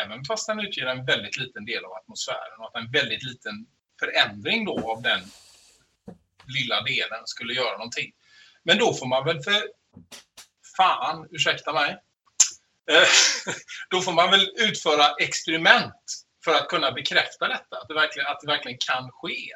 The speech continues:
att, att de här förändringarna kan påverka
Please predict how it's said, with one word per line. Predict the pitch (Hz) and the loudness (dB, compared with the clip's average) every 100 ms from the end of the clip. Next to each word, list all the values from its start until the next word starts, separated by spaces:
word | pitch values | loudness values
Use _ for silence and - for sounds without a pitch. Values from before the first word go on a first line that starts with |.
| - | -8
att, | - - _ 147 135 | -8 -8 _ -16 -16
att | _ _ _ _ _ _ - | _ _ _ _ _ _ -10
de | 151 | -4
här | 170 165 | 0 0
förändringarna | - 156 143 113 113 117 117 120 120 - | 2 4 4 2 -6 -4 -2 -2 -4 -4
kan | 151 120 117 | -4 -4 -8
påverka | - 196 135 127 - - - 202 | -6 -4 -4 -4 -6 -6 0 0